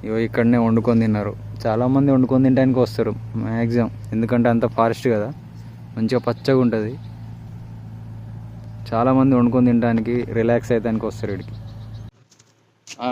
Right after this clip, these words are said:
అట్లనే ఇక్కడ వాగు ఉంటది అని చెప్పిండు కదా జంపన్న. ఇప్పుడు మన పెద్ద జార-, పెద్ద జాతరలో అయితేనో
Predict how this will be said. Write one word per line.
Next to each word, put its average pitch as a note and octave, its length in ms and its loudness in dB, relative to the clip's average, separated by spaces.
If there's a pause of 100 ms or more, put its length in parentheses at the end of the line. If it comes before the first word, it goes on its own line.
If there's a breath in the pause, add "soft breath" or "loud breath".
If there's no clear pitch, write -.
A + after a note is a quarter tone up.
(140)
అట్లనే C#3+ 300 -2
ఇక్కడ C#3+ 180 4 (240)
వాగు C3+ 260 10
ఉంటది D#3 220 8
అని C3+ 100 10
చెప్పిండు B2 360 6
కదా B2+ 120 8 (320)
జంపన్న. C3+ 360 10 (120)
ఇప్పుడు B2 160 6 (100)
మన A#2+ 120 10 (100)
పెద్ద A#2+ 160 4 (100)
జార-, D3 320 10 (180)
పెద్ద B2 140 6 (120)
జాతరలో C#3 400 8
అయితేనో C#3 260 8